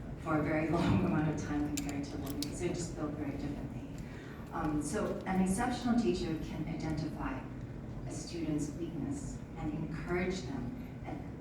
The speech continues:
and make sure that no student is left behind. And, um, that emotional skill set, I think, is extremely important. I think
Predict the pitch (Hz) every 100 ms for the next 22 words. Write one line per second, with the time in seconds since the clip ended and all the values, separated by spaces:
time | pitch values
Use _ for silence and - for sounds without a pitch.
0 | - 156 156 180 180 - 165 151 151 147
1 | 151 170 170 175 175 - - 160 156 151
2 | - - - - - - - - - -
3 | - - - - 165 160 147 156 151 147
4 | 175 180 - - - 160 156 156 156 147
5 | - 151 147 - 185 185 - - - 139
6 | 139 - - 147 147 143 131 - 131 -
7 | - 147 151